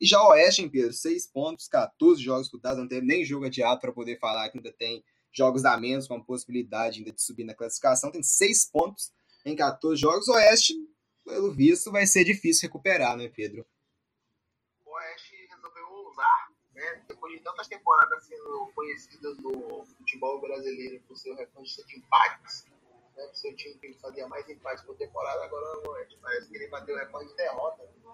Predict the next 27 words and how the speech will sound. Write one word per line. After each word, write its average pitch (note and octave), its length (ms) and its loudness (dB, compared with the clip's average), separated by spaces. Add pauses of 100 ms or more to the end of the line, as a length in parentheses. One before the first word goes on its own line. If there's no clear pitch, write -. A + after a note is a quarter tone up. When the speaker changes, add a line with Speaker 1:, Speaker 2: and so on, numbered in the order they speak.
(420)
Speaker 2:
né, - 180 -20
são - 240 -20 (120)
dez D3 340 -6
aí, B2+ 260 -14 (160)
quatorze C3 520 -18
jogos, - 480 -10 (160)
talvez C3 300 -16
seu C#3+ 220 -12
um. D3+ 360 -18 (600)
Então, D#3+ 720 -8 (480)
no F3+ 120 -20
próprio G#3+ 220 -4
Paulistão, A3 600 -8
o F#3 80 -8
Oeste D#3+ 260 -8
já D3+ 120 -10
foi D3+ 200 -20
abaixado. C3+ 800 -8
Teve A#3 240 -14
a - 100 -4
questão A3+ 280 -4
familiar G#3+ 600 0
também, - 340 -16
né? - 80 -20 (560)
O C3+ 960 -14 (320)
filho C#3+ 320 -12
do C3 540 -14